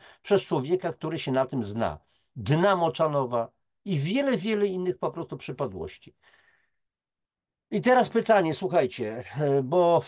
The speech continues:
e, niektórzy z was mogą pytać: "No dobrze, a może ja bym chciał spróbować i tak dalej". Próbować nie należy, tylko trzeba to zrobić.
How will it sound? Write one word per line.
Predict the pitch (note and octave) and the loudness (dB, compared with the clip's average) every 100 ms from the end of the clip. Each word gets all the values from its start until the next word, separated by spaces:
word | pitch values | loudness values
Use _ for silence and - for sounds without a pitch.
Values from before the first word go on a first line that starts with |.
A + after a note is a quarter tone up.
| - | -4
e, | C#3+ C3+ C3 C3 C3 | -4 0 0 2 0
niektórzy | E3 G3+ G#3+ F3+ | 0 0 2 2
z | E3 | 4
was | F#3 F3+ | 2 2
mogą | F#3+ F#3 F#3 | 0 0 0
pytać: | F#3+ F#3 C#3+ - | 2 2 0 0
"No | D#3+ E3 | -4 0
dobrze, | F#3 C3+ A#2+ C3+ B2+ B2 - | -2 -2 -2 0 2 0 0
a | C3+ | 0
może | F3 F#3 F3 | 0 -2 0
ja | E3 | -2
bym | D3 C#3 | -2 -10
chciał | D#3+ C3+ | -8 -8
spróbować | - B2 A#2 E3 F#3 F#3 E3 F3 F3 F3 - | -10 -8 -2 4 4 4 4 4 4 2 -2
i | C3+ | -8
tak | D3 B2+ | -6 0
dalej". | D#3 D#3+ E3+ | 0 0 -2
Próbować | D3+ A3 A#3+ A#3+ A3 | -6 -4 -2 0 0
nie | |
należy, | G#3 F#3+ E3+ F3 F#3 | 2 2 0 -6 -10
tylko | - - | -6 -6
trzeba | A#3+ A#3+ | -4 -4
to | C#4 | -2
zrobić. | A#3+ A#2+ A2+ - | 0 0 -4 -18